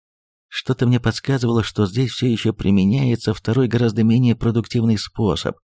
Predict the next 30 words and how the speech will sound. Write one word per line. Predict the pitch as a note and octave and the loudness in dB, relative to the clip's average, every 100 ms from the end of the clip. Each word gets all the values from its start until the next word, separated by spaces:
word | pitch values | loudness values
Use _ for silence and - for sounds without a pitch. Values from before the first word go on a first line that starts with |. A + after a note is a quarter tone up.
| _ _ _ _ _ | _ _ _ _ _
А | F#2 | 0
надо | G2 B2 | 2 0
будет | C#3+ D3+ C#3+ | 0 -2 -2
на | - G#2 | 2 2
досуге | F#2 F2 F#2+ B2 | 2 -2 -4 -4
вспомнить | G#2 - D2 F#2+ G#2 - | -6 -6 -2 0 0 -2
устройство | D#2+ - F#2 - F2 - | -6 -2 -2 -2 -6 -6
улья | - G#2 D3+ D3 | -4 -2 0 -2
и | - F#2 | -2 -4
всё, | - - A#2+ | -4 -4 -4
что | - G2+ | -2 -4
связано | C2+ C2 D2 G#2 G#2 _ _ - | -2 -4 -2 -2 -4 _ _ -16
с | - | -10
пасеками. | - B2+ - - C#2 B1 - _ _ _ _ _ _ _ _ | -2 -2 -2 -6 -8 -10 -14 _ _ _ _ _ _ _ _
Отдельно | G2 F#2+ A2+ G3+ F#3+ | 2 2 6 6 8
шли | C3 D#3+ F3 | 6 2 2
транзитные | - A2+ B2 F3+ - D#3+ C3 | 4 4 4 0 2 4 4
или | C#3+ D3+ C#3 G#2 | 2 2 2 2
реэкспортные | F#2+ G#2 B2 - - G#2 A2 G2 | 2 2 2 0 -2 0 2 2
товары | - F#2 A2+ A#2+ A#2 | 2 2 2 2 -2
из | - A2 F2+ | 0 -2 2
Византии | F#2 G2 F2+ F2+ F2+ | 2 4 2 0 0
Востока, | D#2+ - D2+ - - - _ _ | 0 -2 -6 -6 -12 -16 _ _
всё | - - | -2 0
ещё | - G#2+ | 0 2
направляемые | G#2 - D2 D2+ C3+ C3+ G#2+ F#2+ | 2 2 -2 0 0 2 2 0
через | F2 D2+ E2 | 0 -2 -2
Русь | D2+ C#3 - | -2 -4 -4
в | - | -4
Европу | C2+ E2 D3+ C#3+ B2 | -4 0 0 0 -4